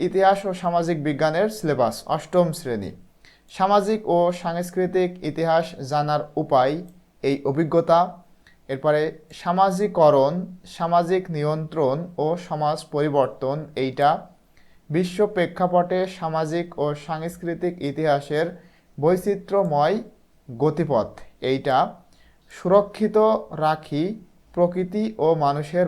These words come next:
বন্ধন, এই জিনিসটা, মানে, এই অভিজ্ঞতা। সম্পদের উৎপাদন ও সমতার নীতি, এইটা। এইগুলা কিন্তু তোমাদের অনেক সুন্দরভাবে পড়াশোনা করতে হবে, ঠিক আছে? তো এবারে আমরা প্রশ্নটা দেখব।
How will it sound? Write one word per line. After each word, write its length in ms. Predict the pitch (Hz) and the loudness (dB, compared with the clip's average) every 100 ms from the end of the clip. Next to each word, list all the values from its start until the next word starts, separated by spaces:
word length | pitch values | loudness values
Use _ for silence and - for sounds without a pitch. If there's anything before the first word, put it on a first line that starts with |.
| 143 | 2
বন্ধন, 400 | 135 123 110 101 90 - - 131 | 0 -2 -6 -6 -8 -12 -10 -4
এই 80 | 139 | -2
জিনিসটা, 380 | 151 156 156 165 175 | -2 -6 -4 -2 0
মানে, 160 | 143 135 139 - 151 | -2 -6 -8 -6 -4
এই 80 | 156 139 | -2 -2
অভিজ্ঞতা। 460 | 143 143 151 170 220 - - - _ _ - | -2 0 2 4 4 0 -18 -20 _ _ -2
সম্পদের 540 | 190 185 196 196 208 - - 160 | 0 4 6 6 4 2 -4 -6
উৎপাদন 520 | 160 - 139 143 151 190 190 - 151 | -2 6 6 6 0 -2 -6 -4 2
ও 20 | 175 208 - | 2 0 -4
সমতার 520 | 180 170 175 170 170 147 | -4 -2 2 4 4 2
নীতি, 260 | 127 107 92 - _ 120 | -6 -6 -12 -14 _ -4
এইটা। 200 | 110 90 - _ _ _ _ _ _ | -4 -8 -12 _ _ _ _ _ _
এইগুলা 320 | 180 220 214 214 | 4 6 6 6
কিন্তু 220 | 208 170 175 | 2 -2 -4
তোমাদের 340 | 156 147 147 180 175 - 147 | -2 0 0 0 -2 -2 0
অনেক 180 | 160 175 - | 0 -2 -6
সুন্দরভাবে 580 | 156 143 165 160 147 160 151 | -6 0 0 0 -2 -2 0
পড়াশোনা 380 | 139 135 170 185 170 | 0 0 -2 0 0
করতে 240 | 139 - 113 | -2 -6 -10
হবে, 180 | 90 82 _ | -10 -14 _
ঠিক 120 | 180 196 | 2 2
আছে? 160 | 202 104 - - _ _ - _ _ _ | 2 -4 -12 -20 _ _ -20 _ _ _
তো 40 | - _ 185 | -20 _ 8
এবারে 220 | 233 233 208 | 10 10 8
আমরা 220 | 208 190 220 220 | 6 8 6 4
প্রশ্নটা 440 | 202 202 208 196 175 | 2 2 0 2 2
দেখব। 200 | 123 101 | 2 -2